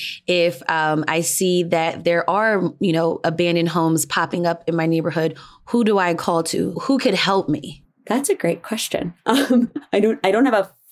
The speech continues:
Speaker 2: phone number on hand. Um, I know the city has the Community Life Improvement Project that can send a team your way. You could also look at Just Services P H L, which is Councilmember Gautier's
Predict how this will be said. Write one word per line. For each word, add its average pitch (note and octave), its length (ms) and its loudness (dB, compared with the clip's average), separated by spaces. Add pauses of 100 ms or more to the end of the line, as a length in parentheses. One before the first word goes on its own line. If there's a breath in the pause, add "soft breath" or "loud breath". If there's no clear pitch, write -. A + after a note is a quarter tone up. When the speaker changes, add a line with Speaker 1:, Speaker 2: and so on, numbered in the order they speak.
Speaker 2:
phone F3 200 2
number B3 220 2
on C#4 160 4
hand. C#4 400 4 (380 loud breath)
Um, E3 280 4
I E3+ 140 2
know F3 400 2
the E3+ 100 0
city E3 280 0
has D#3 280 0
the D#3+ 100 0
Community D#3+ 580 0
Life D3+ 400 -2
Improvement E3 640 0
Project B3+ 640 -2 (580 loud breath)
that D#3+ 220 0
can E3 220 2
send D#3 420 2
a E3 60 -2
team D#3+ 400 2
your D#3 160 0
way. D3+ 520 0 (300 soft breath)
You D#3 160 2
could E3 160 -2
also D3+ 400 0
look D3 360 -2
at C#3+ 340 -4
Just C#3+ 380 -2
Services D3 760 -2
P D3+ 240 0
H D3 240 -2
L, D#3 360 2
which C#3+ 200 -2
is C#3 240 0
Councilmember C#3+ 580 2
Gautier's D3+ 760 0